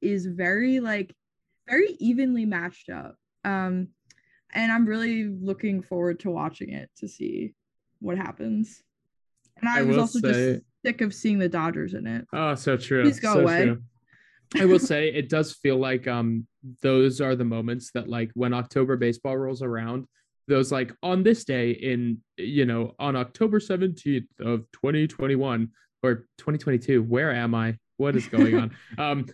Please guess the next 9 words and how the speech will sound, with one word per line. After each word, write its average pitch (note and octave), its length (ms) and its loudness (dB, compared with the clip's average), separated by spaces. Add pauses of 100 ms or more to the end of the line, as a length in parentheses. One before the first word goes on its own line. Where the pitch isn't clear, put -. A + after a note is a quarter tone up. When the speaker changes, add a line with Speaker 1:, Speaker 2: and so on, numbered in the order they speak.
(140)
Speaker 2:
you E3 100 6
know, C3 160 4
the, C3+ 380 0
the, B2+ 380 0 (200)
the B2 400 -4
Phillies, F#3+ 540 0 (260)
Rhys E3 260 4
Hoskins, A#2 760 -4
uh, A#2 300 2